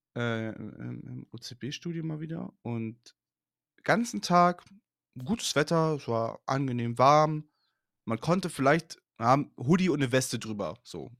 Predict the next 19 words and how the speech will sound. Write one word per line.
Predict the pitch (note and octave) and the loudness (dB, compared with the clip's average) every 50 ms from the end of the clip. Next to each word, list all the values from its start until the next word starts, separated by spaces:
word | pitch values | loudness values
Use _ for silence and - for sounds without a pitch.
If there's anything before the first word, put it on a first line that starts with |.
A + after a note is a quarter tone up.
| _ _ | _ _
ne? | A#2 A2 A#2+ B2 A#2 | -8 -6 -4 -4 -2
Hoodie | A#2+ C3+ C#3+ C#3 A#2+ | -2 -2 -2 0 0
war | B2 A#2 A#2 | 2 2 2
noch, | A2+ A2 - _ - | 0 -4 -6 _ -6
war | A#2 A2+ A2+ | -4 -4 -4
noch, | A2+ A2+ - - | -6 -10 -10 -10
war's | G#2+ A2+ - - | -10 -10 -10 -12
noch | A2 - | -18 -14
zu | - - E3+ | -12 -12 -12
kühl. | - - F3+ F3+ F#3+ G#3 G3+ _ _ - - - - - - - - _ _ - | -8 -4 -2 -2 -2 -2 -6 _ _ -20 -20 -20 -20 -20 -20 -20 -20 _ _ 2
Ähm, | A#2 A#2+ B2 A#2+ A#2 A#2 A#2+ A#2+ B2 A#2+ A#2+ A#2+ - - _ _ _ _ _ _ _ _ _ _ _ _ _ _ _ _ | 4 4 4 4 4 2 0 -2 -4 -6 -8 _ -16 -16 _ _ _ _ _ _ _ _ _ _ _ _ _ _ _ _
aber | - A2 A2 A2 A#2+ A#2 A#2 A#2 A2 A2 G2+ | 0 0 0 2 2 2 4 4 4 2 0
ich | G#2 - | -2 -4
bin | - C3+ C3+ C#3 | -6 -4 -2 0
losgefahren | G3+ A#3+ C4+ - - A#3+ - - G3+ G#3 A3 - | 0 0 0 -2 -6 -6 -2 0 2 2 2 0
und | - C3 B2+ A#2+ - - | -2 -6 -6 -6 2 4
dann | F3+ F3+ G3 G3 | 6 6 6 6
hat's | F#3+ F3 E3 - | 2 0 -2 -2
angefangen, | - C#3+ D3 C3+ - - C#3 C3 B2 A#2+ _ | -4 -4 -4 -6 -6 -6 -6 -6 -6 -8 _